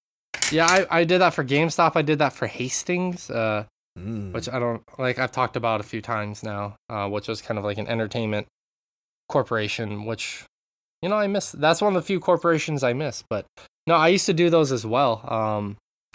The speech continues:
Speaker 2: Fucking
Speaker 1: I remember
Speaker 2: bootlicker
Speaker 1: Morgan
Speaker 2: over
Speaker 1: and
Speaker 2: here.
Speaker 1: I back in the day went, uh, to one for Halo three.
Speaker 2: Corporate apologist.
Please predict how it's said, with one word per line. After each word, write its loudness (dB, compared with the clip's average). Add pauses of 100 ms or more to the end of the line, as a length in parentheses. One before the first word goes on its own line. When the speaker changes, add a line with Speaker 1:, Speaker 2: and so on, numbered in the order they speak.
(280)
Speaker 2:
Fucking 0
Speaker 1:
I 8
remember 6
Speaker 2:
bootlicker 6
Speaker 1:
Morgan 4
Speaker 2:
over 4
Speaker 1:
and 4
Speaker 2:
here. 4
Speaker 1:
I 4
back 0
in -4
the -4
day -4
went, -4 (400)
uh, 0 (400)
to -4
one 2
for -6
Halo 2
three. -4
Speaker 2:
Corporate -4 (100)
apologist. -8